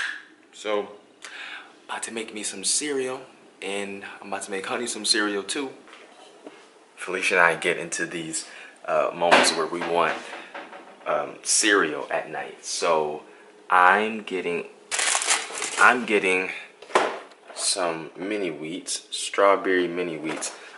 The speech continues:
I tried something different the other day. Uh, we bought some Crave cereal. It's filled with chocolate in it. I'm never doing that again. <laughs> Never doing that again. I, this, this is, no.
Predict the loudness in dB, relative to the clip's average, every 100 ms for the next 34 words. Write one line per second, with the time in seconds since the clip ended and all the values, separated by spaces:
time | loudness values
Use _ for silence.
0 | -2 2 4 4 4 2 0 -4 -8 -4
1 | -4 -2 0 -2 -4 -12 -20 -20 -20 _
2 | -8 0 2 2 0 2 4 4 2 -2
3 | -12 -14 -2 2 2 2 -4 -6 6 10
4 | 10 6 -2 -2 -2 -2 2 6 6 4
5 | -2 -4 0 2 4 2 0 -2 -10 -20
6 | -20 -20 -12 -6 2 4 4 2 6 6
7 | 4 -2 -4 -2 4 4 4 0 6 6
8 | 6 0 -10 -16 -20 _ _ _ -20 -18
9 | -2 0 0 -2 -4 -4 -4 -2 -2 -4
10 | -14 -14 -6 -2 2 6 6 4 -2 -4
11 | -6 -8 -10 -8 -4 -4 -4 -12 -2 0
12 | 0 -4 -6 -2 -2 -2 -8 -10 -4 -2
13 | -2